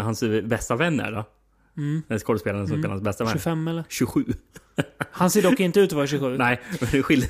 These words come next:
Speaker 2: Ja,
Speaker 1: <laughs> det skiljer
Speaker 2: men
Speaker 1: ett par år.
Speaker 2: hon, man ser att hon är äldre än honom. Och det är
Speaker 1: Ja.
Speaker 2: klart att man som femtonåring kan titta på tjugotvååringar man, man tycker är snygga. Men det finns något att hon nästan tittar tillba-, alltså att hon är intresserad av honom.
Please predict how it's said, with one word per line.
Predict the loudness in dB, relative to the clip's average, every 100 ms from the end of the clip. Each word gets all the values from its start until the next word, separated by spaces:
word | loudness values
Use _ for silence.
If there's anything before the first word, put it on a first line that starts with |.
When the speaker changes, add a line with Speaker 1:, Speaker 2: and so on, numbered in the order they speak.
| 0
Speaker 2:
Ja, | 0 2 2
Speaker 1:
<laughs> | 2
det | 0
skiljer | 2 4 6
Speaker 2:
men | 6 4
Speaker 1:
ett | 2
par | 2
år. | 2 0 -8 -8 2
Speaker 2:
hon, | 6 6 4 0
man | -2 0 4
ser | 4
att | 4
hon | 2 2
är | 0
äldre | 0 2 2
än |
honom. | 2 0 -6 -8 _ _ _ -4
Och | 2
det |
är | 4
Speaker 1:
Ja. |
Speaker 2:
klart | 6 2 2
att | -2
man | -2 -2 -2
som | -4 -2
femtonåring | -2 -2 -4 -4 -4
kan | -6 -8
titta | -8 -8 -6
på | -4 -4
tjugotvååringar | -4 -6 -4 -2 0
man, | 0 0
man | -2
tycker | -2 -4 -4
är |
snygga. | -6 -6 -8 -10 -12 -20 -12
Men | -2 0
det | 0
finns | 0 0 0
något | -4 -6
att | -8 -10
hon | -6 -4 -2
nästan | -4 -6 -8
tittar | -10 -8 -4
tillba-, | -4 -2 -2 -2
alltså | -2
att | -4 -4
hon | -6 -6 -8 -8
är | -6
intresserad | -6 -6 -6 -4
av | -4
honom. | -2 -2 0 -2 -6